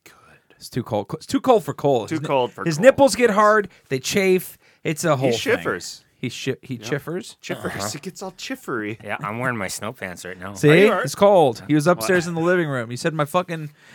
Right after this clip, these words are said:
Speaker 2: you know what's weird is, uh, Cole, I said, "What are you wa-, what, what are you watching T V in the sitting room, you, you, you fucking mongoloid?"
Speaker 1: Why would he
Speaker 2: And
Speaker 1: watch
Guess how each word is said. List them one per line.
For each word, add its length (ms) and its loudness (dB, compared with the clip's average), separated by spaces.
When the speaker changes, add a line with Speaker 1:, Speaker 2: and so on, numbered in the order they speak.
Speaker 2:
you 60 0
know 60 8
what's 120 4
weird 400 4
is, 160 -6
uh, 440 -4
Cole, 360 0
I 60 -4
said, 160 -6
"What 80 -4
are 40 -2
you 80 -4
wa-, 120 -4
what, 260 6
what 120 4
are 40 4
you 120 6
watching 720 4
T 220 0
V 140 2
in 120 0
the 80 0
sitting 320 0
room, 260 4
you, 220 -8
you, 220 2
you 400 0
fucking 580 -8
mongoloid?" 760 2
Speaker 1:
Why 200 4
would 120 2
he 80 2
Speaker 2:
And 80 4
Speaker 1:
watch 260 4